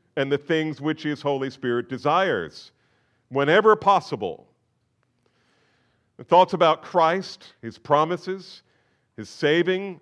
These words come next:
atoning, grace, his kindness, all of these things are available for us and should be commonly on our minds on any given day and on any given occasion.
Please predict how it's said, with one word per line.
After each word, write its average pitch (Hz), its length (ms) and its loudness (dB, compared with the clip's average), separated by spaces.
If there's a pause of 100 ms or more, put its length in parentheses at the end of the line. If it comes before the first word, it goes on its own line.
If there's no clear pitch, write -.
atoning, 165 680 -2
grace, 135 640 -4
his 110 200 -12
kindness, 165 840 -6 (1120)
all 170 200 6
of 175 100 2
these 127 260 -6
things 107 420 -6
are 123 180 2
available 127 500 0
for 107 260 -4
us - 480 -10 (640)
and 135 120 -8
should 185 220 -2
be 180 140 0
commonly 175 960 0
on 180 280 2
our 175 220 2
minds 120 880 -4 (240)
on 165 180 2
any 190 220 2
given 190 340 0
day 180 480 -4 (380)
and 143 140 0
on 165 300 4
any 175 300 0
given 175 400 0
occasion. 156 800 -4